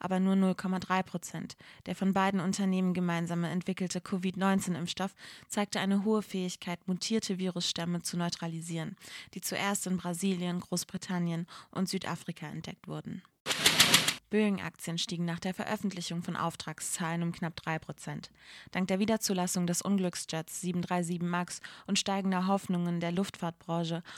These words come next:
auf ein nahendes Ende der Corona-Krise laufen die Geschäfte des Konzerns wieder deutlich besser. Erstmals seit über einem Jahr konnte der U-S-Flugzeugbauer im Februar eine positive Auftragsbilanz vorweisen.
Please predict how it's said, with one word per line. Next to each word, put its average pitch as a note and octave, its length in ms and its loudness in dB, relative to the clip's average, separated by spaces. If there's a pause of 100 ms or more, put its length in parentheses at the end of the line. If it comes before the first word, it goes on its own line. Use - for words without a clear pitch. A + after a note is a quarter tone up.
(120)
auf F#3+ 140 -4
ein G3 260 4
nahendes F#3 560 0
Ende E3 380 -4
der E3 100 -2
Corona-Krise E3 720 -2
laufen E3+ 300 0
die E3 60 0
Geschäfte F3 440 0
des E3 160 -4
Konzerns E3 520 -4
wieder E3+ 180 -2
deutlich E3 400 -2
besser. E3+ 380 -4 (360)
Erstmals F#3+ 480 2
seit F3+ 180 0
über F#3+ 220 2
einem F#3 300 4
Jahr F#3+ 200 4
konnte F3+ 300 0
der E3+ 180 2
U-S-Flugzeugbauer E3 1000 0
im E3+ 140 2
Februar E3 360 0
eine E3 180 0
positive F3+ 640 -2
Auftragsbilanz D3+ 760 -6
vorweisen. D#3+ 680 -6